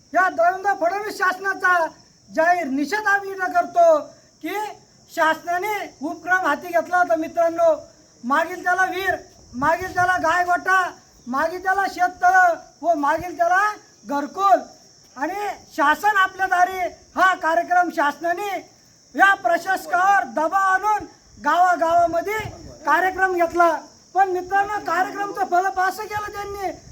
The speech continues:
की नुसतं मतदानापुरता माझ्या शेतकरी मायबापाचा फायदा त्यांनी घेतला. कार्यक्रम घेऊन घेतला, शेतकऱ्याचे विहिरी मंजूर केल्या,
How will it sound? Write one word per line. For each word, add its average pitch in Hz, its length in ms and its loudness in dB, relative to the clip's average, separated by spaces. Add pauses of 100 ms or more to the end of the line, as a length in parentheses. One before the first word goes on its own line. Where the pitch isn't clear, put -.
(120)
की 330 60 -4
नुसतं 349 280 0
मतदानापुरता 349 840 0 (420)
माझ्या 330 280 -4 (120)
शेतकरी 339 400 -4
मायबापाचा 330 720 0 (560)
फायदा 302 280 2
त्यांनी 330 320 -2
घेतला. 302 360 0 (500)
कार्यक्रम 381 480 -2
घेऊन 381 260 -2
घेतला, 392 460 -2 (380)
शेतकऱ्याचे 392 580 -2
विहिरी 415 240 -10
मंजूर 415 340 -8
केल्या, 403 420 -2